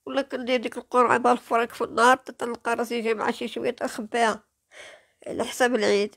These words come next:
ولكن راه الصحراء، عرفتي، إلا هي كيدير ليها، والله ما تنوقف، والله، والله ما تنوقف. إلا قبيلة قالت لي المرا: "جيبي لي الحوايج، راك باغي نخرج للسوق نتقدى". طلبتي واحد السيد، دورت ليه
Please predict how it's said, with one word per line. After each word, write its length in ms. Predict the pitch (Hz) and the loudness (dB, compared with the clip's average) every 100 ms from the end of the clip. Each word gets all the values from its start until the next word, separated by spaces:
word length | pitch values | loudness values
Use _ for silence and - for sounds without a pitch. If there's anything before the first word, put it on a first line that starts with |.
| - | -4
ولكن 460 | 269 285 277 269 | 0 0 0 -2
راه 300 | 269 - - - _ _ 240 | -2 -2 -6 -14 _ _ 0
الصحراء، 640 | 269 - - 302 269 247 | 0 -2 0 4 4 4
عرفتي، 300 | 254 - - | 2 -2 -2
إلا 100 | 240 | 2
هي 140 | 254 | 2
كيدير 480 | 262 277 233 269 269 | 2 0 6 6 6
ليها، 180 | 269 262 | 4 4
والله 460 | 254 269 339 359 392 | 0 -4 0 2 4
ما 100 | 294 | 2
تنوقف، 720 | 285 285 277 - - - _ _ _ | 2 2 0 -4 -18 -20 _ _ _
والله، 400 | 269 320 330 - - _ _ _ - - - - _ _ _ _ _ _ - | -2 2 4 2 0 _ _ _ -10 -10 -14 -20 _ _ _ _ _ _ -8
والله 380 | 262 302 294 | 4 6 6
ما 120 | 294 302 | 4 2
تنوقف. 640 | 269 269 294 - - - _ - | 2 -2 -2 -10 -20 -20 _ -6
إلا 220 | 269 285 | 2 2
قبيلة 380 | 262 277 262 262 | 2 4 4 6
قالت 160 | 262 262 | 2 2
لي 180 | 254 | -2
المرا: 240 | 247 247 247 | 0 0 0
"جيبي 260 | 262 240 | 0 -6
لي 180 | 240 247 | -2 0
الحوايج، 420 | 254 226 254 247 | 0 2 2 4
راك 200 | 247 254 | 2 2
باغي 200 | 254 233 | -2 -2
نخرج 300 | 233 - 226 | -2 -2 0
للسوق 400 | 247 - 254 233 233 | -2 -2 -2 -4 -8
نتقدى". 520 | 220 - 202 - 247 | -12 -6 -6 -2 -4
طلبتي 380 | - 226 233 254 | -2 -6 -2 4
واحد 220 | 269 277 | 4 2
السيد، 520 | - - 262 254 214 | -4 0 2 2 2
دورت 380 | 254 254 247 247 | 2 4 4 2
ليه 300 | 247 247 | 2 2